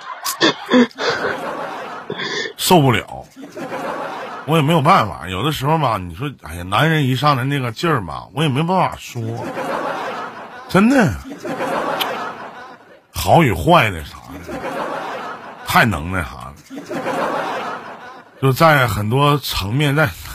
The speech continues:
在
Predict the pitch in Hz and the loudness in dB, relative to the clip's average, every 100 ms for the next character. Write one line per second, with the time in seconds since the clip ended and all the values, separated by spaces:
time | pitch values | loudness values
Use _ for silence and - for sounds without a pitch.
0 | - - - - - - - - - - | -16 -18 -16 -12 -10 -6 -6 -6 -6 -6
1 | - - - - - 494 - - - - | -4 -6 -8 -10 -8 -8 -10 -12 -16 -20
2 | _ - - - 131 | _ -6 -4 -4 -4